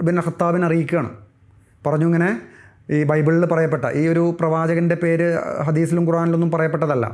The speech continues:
ബൈബിളിലുള്ള ഒരു പ്രവാചകൻ്റെ ആണ് ദാനിയൽ പ്രവാചകൻ. അബൂ മൂസ അൽ അശ്ശരി ഈ സംഭവം അങ്ങനെ ഉമർ ബിൻ ഖത്താബിനെ അറിയിക്കുകയാണ്, ഇങ്ങനെ ദാനിയൽ പ്രവാചകൻ്റെ ശരീരം കിട്ടിയിട്ടുണ്ട്,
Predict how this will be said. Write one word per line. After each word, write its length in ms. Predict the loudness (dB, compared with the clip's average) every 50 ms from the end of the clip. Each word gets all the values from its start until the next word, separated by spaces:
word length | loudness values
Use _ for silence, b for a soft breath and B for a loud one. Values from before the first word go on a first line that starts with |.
| -10 -16 -10 -6
ബൈബിളിലുള്ള 500 | -2 -2 0 0 0 0 2 2 0 0 -2 -4 -8 B B B B
ഒരു 140 | -2 0 0
പ്രവാചകൻ്റെ 680 | 0 0 0 0 0 0 0 0 0 0 0 0 0 0 -2 -6 -12 -20 -12 -6
ആണ് 200 | -4 -4 -4 -4 -6 -10 -16 -20 -20 -8 -4
ദാനിയൽ 360 | -2 0 0 0 0 0 -2
പ്രവാചകൻ. 500 | -2 -4 -2 -2 -2 -2 -2 -4 -4 -6 -8 -16 -20 -20 -20 -20 -20 _ -20 _ _ _ _ _ _ _ -20 -20 -20 _ _ _ _ -20 _ _ _ _ _
അബൂ 160 | 0 2 2 4
മൂസ 180 | 2 2 2 2
അൽ 100 | 0 0
അശ്ശരി 280 | 0 0 0 0 2
ഈ 80 | 2 2
സംഭവം 440 | 0 0 2 2 2 2 2 0 0
അങ്ങനെ 260 | 0 0 0 0 0 -2 -2 -2
ഉമർ 180 | -2 0 2 2
ബിൻ 120 | 2 0
ഖത്താബിനെ 540 | 0 0 -2 -4 -2 -2 -2 0 0 0 0
അറിയിക്കുകയാണ്, 400 | 0 0 0 0 -2 -2 -2 -2
ഇങ്ങനെ 200 | -2 -2 -2 0
ദാനിയൽ 340 | 0 -2 -2 0 0 -2 -2
പ്രവാചകൻ്റെ 640 | -2 -2 -2 0 0 0 0 -2 -2 0 0 0 -2 -2 -2
ശരീരം 460 | -4 -4 -2 0 0 0 -2 -2 -4 -6 -6 -8
കിട്ടിയിട്ടുണ്ട്, 500 | -4 -2 -2 -2 0 0 0 0 0 0